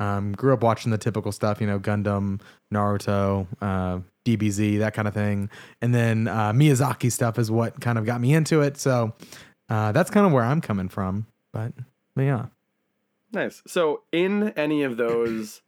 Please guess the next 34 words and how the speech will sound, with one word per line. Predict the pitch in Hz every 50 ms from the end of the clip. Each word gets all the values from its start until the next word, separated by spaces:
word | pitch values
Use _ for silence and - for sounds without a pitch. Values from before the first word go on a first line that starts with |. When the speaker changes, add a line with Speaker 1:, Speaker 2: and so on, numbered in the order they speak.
| _ _ _ _ _
Speaker 2:
<clears throat> | _ _ _ _ -
anime, | 127 120 120 113 110 104 92 90 90 90 101 113 135 175 247 - 123 107 95
do | 113 120
you | 123 127
have | 104 123 127 127 131 143 147 139
a | - 117 113
particular, | - 113 - 131 117 - 113 107 104 101 98 101 101 104 104 - _ _ _ _ _ _ _ _ _ _ _ -
like, | - 131 120 - - 110
people | - 196 -
call | - - 175 160 151 147
it, | 131 117
uh, | 123 117 104 98
ships | - - - - 143 - - - - - - -
or | -
whatever, | 117 107 101 98 98 98 85
or, | 95 107 107
like, | 104 98 95 90 -
um, | 104 98 95 95 95 107 - -
people | - 156 - 143 131 123 120 -
in | - 123 120 117
the | 107 -
anime | 113 110 113 113 104
that | 107 104
you, | 110 110 104
like, | 104 101 98 92 - _ _ _ _ _ _ -
want | 107 104 110 117 120 - -
to | - 113
be | 110 104
together? | - 104 92 107 101 87 87 82 82
Do | - 113
you | 120 117
have | - 117 113 120 127 131 110
any | 90 120 123 123 120 120 120 - -
anime | - 113 113